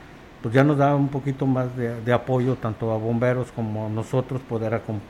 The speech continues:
combatir lo que son los incendios. Eh, casi ahorita te puedo decir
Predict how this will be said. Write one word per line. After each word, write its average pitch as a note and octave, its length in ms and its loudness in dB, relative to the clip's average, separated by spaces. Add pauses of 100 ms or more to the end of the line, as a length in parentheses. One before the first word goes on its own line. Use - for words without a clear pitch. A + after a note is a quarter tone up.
(1000)
combatir B2+ 400 2
lo B2+ 120 -2
que A#2 120 -6
son A#2+ 180 -2
los A#2+ 180 -2
incendios. D3 460 2 (1900)
Eh, C#3 440 0 (100)
casi F#3+ 460 8
ahorita D#3+ 400 6
te D3+ 120 0
puedo D3 320 2
decir C#3 300 2